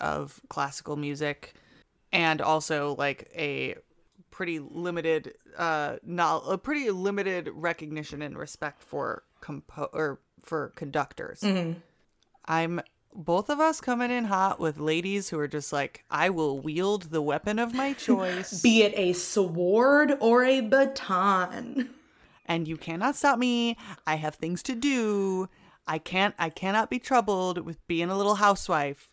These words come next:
Speaker 1: Which, like, no disrespect to housewives, but these ladies
Speaker 2: No.
Speaker 1: had other things that, they had other s-, very specific things that they both wanted to do.
Speaker 2: Like killing orcas. Also,
Speaker 1: What?
Speaker 2: I forgot to mention, um, Jessica conducts all of her performances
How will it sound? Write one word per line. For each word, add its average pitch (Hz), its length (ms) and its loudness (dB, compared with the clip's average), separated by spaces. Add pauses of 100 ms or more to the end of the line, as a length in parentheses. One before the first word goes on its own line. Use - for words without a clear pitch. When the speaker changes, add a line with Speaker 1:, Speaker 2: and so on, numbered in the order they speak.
(200)
Speaker 1:
Which, 233 160 2
like, 254 280 2 (120)
no 143 220 -2
disrespect 202 540 -4
to 202 60 -12
housewives, 220 640 -2
but 151 120 -4
these 156 160 -4
ladies 175 420 0
Speaker 2:
No. 208 440 2 (260)
Speaker 1:
had 180 200 2
other 190 340 4
things 196 300 0
that, 190 100 -4 (140)
they 160 120 -2
had 170 160 0
other 175 240 4
s-, 196 160 -6
very 233 300 6
specific - 560 -2
things 175 200 -2
that 165 120 -4
they 160 80 2
both 151 320 -4
wanted 143 260 -4
to - 80 -10
do. - 300 -8 (720)
Speaker 2:
Like 226 180 2
killing 226 360 4
orcas. - 640 2 (540)
Also, 254 280 8
Speaker 1:
What? 233 80 8
Speaker 2:
I 277 160 8
forgot 247 340 4
to 226 80 4
mention, 208 580 0 (100)
um, 208 420 2 (300)
Jessica 269 600 2
conducts 208 480 0
all 196 320 0
of 202 200 -2
her 190 320 0
performances 185 840 -8